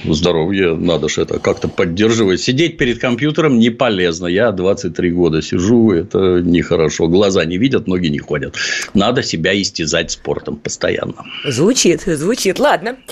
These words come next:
Speaker 2: пока вы себя окончательно не уморили вот этими спортивными процедурами, давайте обсудим, что вообще происходило у нас с вами на глазах. Я имею в виду, естественно, Казахстан. Потому что и вы в эфире, кстати, были изоленты, мы с вами там даже пересекались, потом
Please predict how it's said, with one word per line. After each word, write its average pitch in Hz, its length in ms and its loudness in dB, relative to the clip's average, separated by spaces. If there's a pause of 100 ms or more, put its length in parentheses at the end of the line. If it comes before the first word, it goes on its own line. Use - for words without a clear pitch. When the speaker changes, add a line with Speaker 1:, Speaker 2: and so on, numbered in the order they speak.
(160)
Speaker 2:
пока 233 260 2
вы 254 80 2
себя 220 440 2
окончательно 202 560 0
не 190 120 2
уморили 196 640 2
вот 185 180 -2
этими 220 240 2
спортивными 214 680 0
процедурами, 233 760 2 (360)
давайте 214 400 2
обсудим, 240 480 2
что - 200 -2
вообще 247 260 0
происходило 196 640 2
у 156 40 4
нас 202 260 -2
с - 40 -18
вами 190 200 0
на 170 120 -2
глазах. 147 520 0 (320)
Я 208 200 2
имею 180 240 -2
в - 20 -6
виду, 123 160 0
естественно, 151 640 -2
Казахстан. 127 720 -2 (380)
Потому 147 260 0
что 165 180 0
и 151 460 0
вы 247 200 2
в 254 100 4
эфире, 226 260 2
кстати, 214 340 -4
были 190 260 0
изоленты, 190 540 0
мы 151 80 -2
с - 80 -6
вами 147 200 0
там 135 180 -2
даже 127 180 -2
пересекались, 214 680 -2
потом 151 340 -4